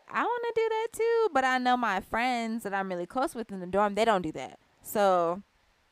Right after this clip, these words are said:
you know, you, you quickly find out, you know, I can go out with this group of people, but not that group of people. I could study with them, but not with them. I could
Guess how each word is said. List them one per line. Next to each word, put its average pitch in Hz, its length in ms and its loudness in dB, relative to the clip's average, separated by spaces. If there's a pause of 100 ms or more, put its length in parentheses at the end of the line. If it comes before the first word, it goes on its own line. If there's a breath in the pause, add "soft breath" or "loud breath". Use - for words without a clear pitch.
(280)
you 285 100 -6
know, 262 120 6
you, 262 240 0
you 269 260 -4
quickly 254 380 -2
find 214 340 -2
out, 175 420 2
you 202 140 -10
know, 156 340 -6
I 202 100 0
can 220 160 -8
go 196 180 4
out 208 180 6
with 190 120 -4
this 185 160 -6
group - 220 -18
of - 40 -20
people, 185 280 -12
but 175 160 -6
not 185 220 -6
that 165 160 -6
group - 200 -18
of - 40 -20
people. 151 260 -14
I 170 100 -4
could - 140 -10
study 226 260 -6
with 214 180 -2
them, 214 300 0
but 170 120 -4
not 180 200 2
with 165 160 -4
them. 156 300 -10
I 185 120 -4
could 170 380 -6